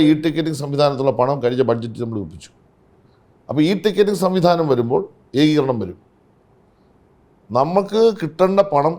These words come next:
കൃത്യമായി തദ്ദേശ ഭരണ സ്ഥാപനം കിട്ടേണ്ട പണം, സർക്കാരിന് കിട്ടേണ്ട പണം, ക്ഷേമനിധി കിട്ടേണ്ട പണം ഒക്കെ കൃത്യമായിട്ട് കിട്ടും. ഇതിനിടയിൽ ഒരു മിസ്അപ്രോപ്രിയേഷൻ നടക്കാൻ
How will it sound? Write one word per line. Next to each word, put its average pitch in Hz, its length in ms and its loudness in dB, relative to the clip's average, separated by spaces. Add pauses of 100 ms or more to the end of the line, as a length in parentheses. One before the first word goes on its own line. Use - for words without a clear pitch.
(140)
കൃത്യമായി 143 580 0 (120)
തദ്ദേശ 127 320 4
ഭരണ 135 220 2
സ്ഥാപനം 113 400 -2
കിട്ടേണ്ട 101 340 -6
പണം, 98 200 -10 (420)
സർക്കാരിന് 120 460 -2
കിട്ടേണ്ട 98 320 -6
പണം, 95 200 -12 (920)
ക്ഷേമനിധി 131 520 2
കിട്ടേണ്ട 101 260 -8 (100)
പണം 92 200 -10 (440)
ഒക്കെ - 300 -6
കൃത്യമായിട്ട് 104 460 -8
കിട്ടും. - 260 -20 (1300)
ഇതിനിടയിൽ 175 460 6
ഒരു 190 200 6
മിസ്അപ്രോപ്രിയേഷൻ 131 680 -2
നടക്കാൻ 113 280 -4